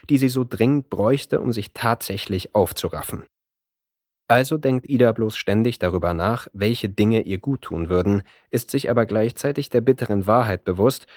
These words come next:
dass sie nichts davon umsetzen wird. Sie schafft es einfach nicht, den Fernseher auszuschalten, rauszugehen, Sport zu treiben oder Freunde zu treffen.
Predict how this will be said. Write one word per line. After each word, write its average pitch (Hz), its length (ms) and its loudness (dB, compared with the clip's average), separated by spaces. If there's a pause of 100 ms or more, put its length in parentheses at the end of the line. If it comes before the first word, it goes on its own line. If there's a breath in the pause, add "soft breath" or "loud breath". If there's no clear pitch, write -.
dass 131 140 -2
sie 135 100 0
nichts 127 400 -2
davon 120 320 0
umsetzen 85 580 -4
wird. - 300 -12 (640)
Sie 143 160 4
schafft 156 320 -2
es 127 100 -6
einfach 101 380 -8
nicht, 143 300 -8
den 107 140 0
Fernseher 104 540 0
auszuschalten, 95 800 0 (260)
rauszugehen, 123 800 2
Sport 135 360 0
zu 113 120 -2
treiben 101 420 2
oder 127 260 -2
Freunde 107 420 0
zu - 120 -10
treffen. - 420 -8